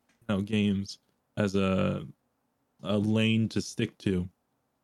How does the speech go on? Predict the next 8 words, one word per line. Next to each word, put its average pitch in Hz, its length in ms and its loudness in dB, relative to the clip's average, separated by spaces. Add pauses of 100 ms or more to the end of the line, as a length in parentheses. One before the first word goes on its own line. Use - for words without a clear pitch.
(320)
You 135 100 2
know, 107 220 4
uh, 101 280 2
my 107 220 4
thought 101 300 -2
process 95 540 -2
is 92 380 -2 (180)
it's, - 300 -10